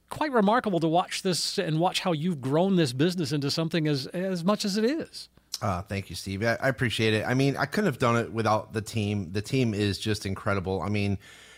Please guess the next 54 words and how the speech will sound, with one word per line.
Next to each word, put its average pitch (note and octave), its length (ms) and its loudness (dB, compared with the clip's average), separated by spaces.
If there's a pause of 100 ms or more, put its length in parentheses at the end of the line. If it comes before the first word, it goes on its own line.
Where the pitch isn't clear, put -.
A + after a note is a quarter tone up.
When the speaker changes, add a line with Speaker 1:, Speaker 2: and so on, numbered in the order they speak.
(140)
Speaker 2:
we C3 140 2
work B2 260 0
very A2 260 2
well G#2 280 2
together. F#2+ 500 -2
It's, - 500 -4
you D#3 80 -4
know, B2 140 4
there B2+ 160 0
are C#3+ 80 0
times, G#2+ 420 -2
I A2 40 -2
mean, G#2 200 0
we, A2 200 -4
we G#2+ 140 0
are G#2+ 160 4
very G#2 280 0
laid F#2+ 320 -2
back F#2 320 0
and G2 80 -6
we F#2+ 80 -2
try G2+ 220 -4
to F#2 40 -4
be G2 140 -4
laid F#2 240 -4
back F2+ 240 -4
with F#2+ 80 -4
our F2 80 -4
clients, B2 420 -2
but, G#2 280 -2 (440)
you D3+ 120 0
know, B2+ 40 4
you B2+ 220 2
also F#3+ 220 2
have C#3+ 160 0
a - 20 0
lot A2+ 160 2
of G#2+ 80 2
responsibility G2 720 -2
on F#2 100 -2
your E2 60 -6
shoulders. G2+ 640 -2 (380)
And, G#2+ 340 2
you A2 140 -2
know, G#2 160 0
one G#2 320 0
of C3 80 2
the B2+ 40 0
biggest A2+ 380 -2
things A2 320 0
is G2+ 360 -2
that, G#2 420 -2 (260)
you A2 120 0
know, G#2 220 2